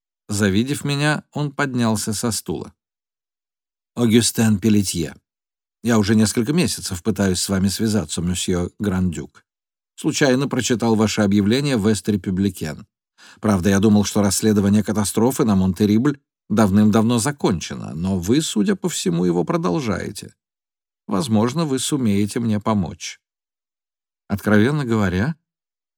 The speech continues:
я надеялся на обратное, в смысле, что это он мне поможет, но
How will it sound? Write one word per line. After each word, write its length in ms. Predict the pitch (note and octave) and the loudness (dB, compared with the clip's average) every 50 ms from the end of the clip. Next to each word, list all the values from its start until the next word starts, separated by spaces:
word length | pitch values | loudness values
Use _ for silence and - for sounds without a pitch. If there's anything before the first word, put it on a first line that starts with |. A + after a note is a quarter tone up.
| _ - | _ -4
я 260 | F2+ F#2+ G#2+ B2+ D3 | 0 0 2 2 0
надеялся 720 | D#3 D3 C#3 A#2+ A2+ C#3 D3+ D#3 D3 C3+ B2 - - A#2+ | -2 -2 -4 -2 -2 -2 -2 -2 -2 -4 -4 -6 -4 -2
на 180 | B2 A#2+ A2+ A2 | -2 0 0 0
обратное, 640 | G#2 G2+ B2+ D#3 E3 C3+ - _ - D#2+ - G#2+ - _ _ _ _ _ _ _ _ | 0 0 0 -2 -2 -4 -6 _ -14 -14 -14 -18 -20 _ _ _ _ _ _ _ _
в 60 | - | -4
смысле, 300 | - A#2+ G#2+ - - A#2 | 0 0 0 2 0 0
что 180 | G2 - - A2+ | -2 0 2 0
это 220 | G#2 F#2+ - - A2+ | 0 0 0 0 0
он 260 | A#2+ D3+ E3 C3+ G#2 | 2 2 2 2 2
мне 180 | G2 G2+ G2 - | 2 2 0 0
поможет, 540 | - F#2 F2+ F2+ F2 D#2 C#2+ - F2 E2 _ | -2 -2 -2 -2 -2 -4 -6 -10 -14 -10 _
но 320 | G2 A#2+ F#3 A#3 A#3+ A3 | -4 -2 -2 -2 -4 -6